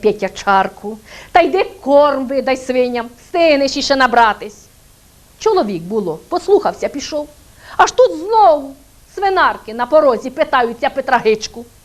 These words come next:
Кинулися шукати, мов у воду впав. Знайшли аж на другий день. Спав на полі, в буряках, а кругом нього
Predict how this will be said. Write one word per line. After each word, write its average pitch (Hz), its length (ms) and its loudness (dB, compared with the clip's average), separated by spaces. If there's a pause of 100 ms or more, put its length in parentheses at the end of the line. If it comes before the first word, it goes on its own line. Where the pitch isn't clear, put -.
(380)
Кинулися 311 560 0
шукати, 294 460 -8
мов 247 280 -10
у 208 40 -16
воду 180 280 -12
впав. 180 320 -14 (920)
Знайшли 339 680 -2
аж 285 260 0
на 277 220 -4
другий 226 480 -10
день. 160 300 -14 (680)
Спав 269 380 0 (1000)
на 262 140 2
полі, 202 340 -4 (1500)
в 214 60 -8
буряках, 320 760 0 (680)
а 277 120 -2
кругом 339 420 2
нього 320 440 2